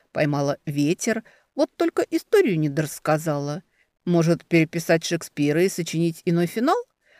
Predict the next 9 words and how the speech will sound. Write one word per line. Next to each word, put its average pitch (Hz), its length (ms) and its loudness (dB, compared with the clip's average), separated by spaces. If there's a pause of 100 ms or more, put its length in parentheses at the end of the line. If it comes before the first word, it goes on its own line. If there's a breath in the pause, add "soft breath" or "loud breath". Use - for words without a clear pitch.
(160 soft breath)
Ромео 311 380 2
остается 151 600 -4
жить, 151 560 -2
и 175 80 0
Джульетта 147 560 -4
сбегает 180 520 -2
с - 80 -12
любимым, 247 540 0 (240 soft breath)
чтобы... 185 880 4